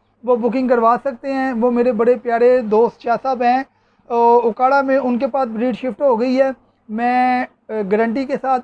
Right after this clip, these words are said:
अल्हम्दुलिल्लाह आप उनको पैसे लगवाएं, कोई issue नहीं होगा, आपको वो breed, अ, original breed जो मेरे पास थी शामो क्रॉस वाली, उनके पास है। तो इंशाल्लाह ताला जब वो breed आएगी मैं उसकी video भी share कर दूंगा,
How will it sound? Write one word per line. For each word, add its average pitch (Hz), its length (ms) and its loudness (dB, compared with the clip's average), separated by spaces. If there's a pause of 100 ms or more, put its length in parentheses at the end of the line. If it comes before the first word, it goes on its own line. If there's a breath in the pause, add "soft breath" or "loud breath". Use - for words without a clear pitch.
अल्हम्दुलिल्लाह 247 560 0
आप 240 100 -2
उनको 240 200 -2
पैसे 226 300 -6
लगवाएं, 254 380 -2
कोई 285 260 -4
issue 262 160 -8
नहीं 285 140 -6
होगा, 240 320 0 (460)
आपको 240 360 -2
वो 247 480 4
breed, 233 300 0
अ, 220 560 -4 (100)
original 254 400 -2
breed 226 280 0
जो 233 140 2
मेरे 214 240 2
पास 233 180 0
थी 247 260 -8
शामो 214 320 -2
क्रॉस 214 260 0 (100)
वाली, 240 200 -2
उनके 220 260 -4
पास 247 280 -2
है। 269 120 -2
तो - 1300 0
इंशाल्लाह 254 340 0
ताला 269 320 0
जब 240 220 0
वो 247 120 2
breed 226 280 0
आएगी 233 440 2
मैं 247 220 0
उसकी 233 280 -6
video 226 280 0
भी 240 120 -2
share 254 220 0
कर 240 160 0
दूंगा, 254 380 2